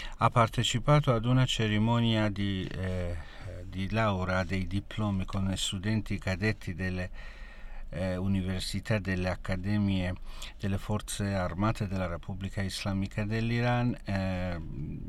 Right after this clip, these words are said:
questo riguardava proprio la cerimonia delle forze di polizia. L'occasione, eh, è stata anche,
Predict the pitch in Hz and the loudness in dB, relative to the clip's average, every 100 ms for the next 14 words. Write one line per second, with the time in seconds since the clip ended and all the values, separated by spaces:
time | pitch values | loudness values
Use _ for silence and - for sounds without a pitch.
0 | - - - 117 - 110 107 98 95 95 | -10 -10 -2 -2 2 0 2 0 2 2
1 | 92 104 107 95 98 - 95 98 - 101 | 4 4 4 4 0 0 -2 -2 0 -2
2 | 92 - 98 92 92 101 101 101 98 - | -2 -2 -2 -2 0 2 2 0 -2 -4
3 | - - - - 113 113 - 117 113 117 | -10 -10 -12 -6 -2 -2 0 -2 0 0
4 | 107 101 110 101 87 - - 87 85 - | 0 0 0 0 -2 -4 -4 -2 -2 -6
5 | - - - 113 123 - 131 117 156 156 | -10 -12 0 4 4 6 4 6 6 8
6 | 127 117 - - 110 107 101 107 - 139 | 6 6 2 2 2 4 4 0 4 4
7 | 143 135 131 131 - 123 123 | 6 6 6 4 2 0 0